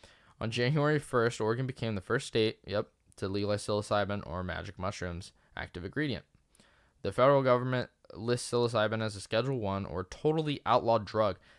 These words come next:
In recent years, though, studies have suggested it may be effective on treating depression, alcoholism, P T S D, and more. In November twenty twenty,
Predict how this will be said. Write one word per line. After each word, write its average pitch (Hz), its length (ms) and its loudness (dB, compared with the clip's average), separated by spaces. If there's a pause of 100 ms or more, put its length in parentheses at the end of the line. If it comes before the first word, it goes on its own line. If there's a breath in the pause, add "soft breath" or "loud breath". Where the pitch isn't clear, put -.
(140)
In 107 120 -4
recent 135 300 -2
years, 117 260 -2
though, 95 160 0
studies 120 460 -2
have 123 180 0
suggested 101 580 -4
it 95 120 -4
may 101 260 -4
be 104 220 -4
effective 113 640 -2
on 98 120 -6
treating 95 320 -6
depression, 147 520 -4 (260 loud breath)
alcoholism, 104 760 0
P - 160 -8
T - 140 -6
S - 140 -4
D, 92 240 -8
and 69 140 -10
more. 107 400 -4 (300 loud breath)
In 104 100 -4
November 120 600 2
twenty 113 300 -4
twenty, 139 540 -4